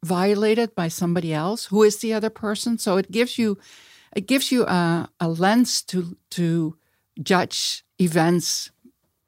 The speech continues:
through, um, a model to, to look, um, you know, a standard by which you perceive the world. So I, I don't think language is only problematic. Language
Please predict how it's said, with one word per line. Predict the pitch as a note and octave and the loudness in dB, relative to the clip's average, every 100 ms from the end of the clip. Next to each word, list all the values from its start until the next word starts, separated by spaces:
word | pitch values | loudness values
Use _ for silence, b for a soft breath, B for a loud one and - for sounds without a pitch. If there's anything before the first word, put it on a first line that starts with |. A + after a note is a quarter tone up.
| _ | _
through, | - - F#3 F3 - - _ _ _ _ _ _ - | -12 0 4 4 2 -8 _ _ _ _ _ _ -2
um, | D#3+ D#3 D3 C#3+ D3+ | 2 2 2 0 -2
a | - | 0
model | D#3 D#3+ F#3 G3+ F#3 C#3+ | 0 2 4 4 2 0
to, | - - D#3 - _ | -2 -6 -6 -8 _
to | - | -6
look, | E3+ E3+ F#3+ - - - - _ _ _ _ _ _ _ _ | -2 0 0 -2 -14 -20 -20 _ _ _ _ _ _ _ _
um, | - D#3+ D3+ D3 D3+ - - | -2 0 2 0 -4 -10 -6
you | G3 | -2
know, | D#3 | -2
a | D#3 | -2
standard | - - G3+ G#3 F#3 D3 | -6 -2 2 4 2 0
by | - D#3 | -2 -2
which | D3 E3+ - - | -2 -4 -4 -4
you | D#3+ D3+ D#3 - _ _ _ - | -2 -2 -4 -12 _ _ _ -6
perceive | F3+ - G#3 F#3+ F3 | -6 -2 0 0 0
the | D#3+ | -4
world. | D#3+ E3 C3 - B B B B | 0 0 -2 -10 B B B B
So | - A3+ A3+ | 0 2 4
I, | A#3+ A#3 - _ | 4 2 -6 _
I | - A3 | -2 2
don't | B3 D4+ | 2 2
think | - G4+ F#4 - | 0 -4 -4 -4
language | F#3 G3 A#3 A#3+ | 0 2 2 0
is | F3+ F#3+ | -2 0
only | F#3+ F#3 | 2 0
problematic. | F3+ E3+ E3 E3 F#3+ C4 - - | -2 -4 -2 0 0 0 -4 -4
Language | E3 F3 E3+ E3+ | 0 0 0 -6